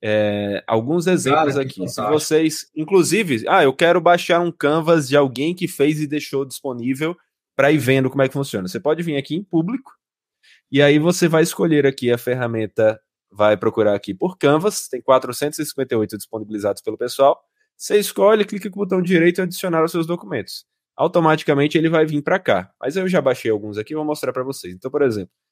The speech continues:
Speaker 1: esse aqui foi um usuário da gente que fez mesmo. E aí eu tenho como ver aqui como é que ele fez o uso disso. E aqui ele fez no formato de slides, no final da conta, ent-, ah, das contas. Então, aqui, ó, quando eu passo, ele muda, tá vendo, ó?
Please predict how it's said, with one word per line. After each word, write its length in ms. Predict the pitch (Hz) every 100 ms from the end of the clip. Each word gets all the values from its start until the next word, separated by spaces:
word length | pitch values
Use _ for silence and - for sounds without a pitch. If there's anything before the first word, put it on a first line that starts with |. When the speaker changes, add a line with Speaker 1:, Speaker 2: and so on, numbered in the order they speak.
| _
Speaker 1:
esse 180 | - 175
aqui 300 | 165 - 165
foi 240 | 190 170 165
um 120 | 170
usuário 380 | 165 156 135 131
da 140 | 131
gente 240 | 117 110
que 60 | -
fez 220 | 143 120
mesmo. 280 | 175 175 - _ _ _ _ _ _ _ _ _ 135
E 100 | 156
aí 300 | 151 165 175
eu 120 | 151
tenho 220 | 143 160
como 260 | 170 175 156
ver 200 | 120 135
aqui 360 | 131 127 139 - _ _ _
como 260 | 156 175 143
é 100 | 143
que 120 | 151
ele 200 | 160 160
fez 280 | - 143 156
o 120 | 147
uso 220 | 151 143
disso. 400 | 98 92 - - _ _ -
E 80 | 202
aqui 200 | 190 233
ele 140 | 240
fez 280 | - 214 214
no 100 | 226
formato 580 | - 220 180 185 190 202
de 220 | 175 208
slides, 500 | 214 196 214 175 107
no 100 | 107
final 240 | 107 101
da 120 | 98
conta, 280 | 95 - _
ent-, 280 | _ - 65
ah, 240 | 113 107 101
das 220 | 107 101
contas. 280 | - 87 -
Então, 280 | 101 147 151 _ _ -
aqui, 280 | 127 - 151
ó, 60 |
quando 180 | 156 160
eu 80 | 156
passo, 600 | - 165 175 - 101 110 _ _ _ 113
ele 200 | 131 151
muda, 460 | 139 180 147 104
tá 140 | 92 98
vendo, 280 | 139 127
ó? 80 | 85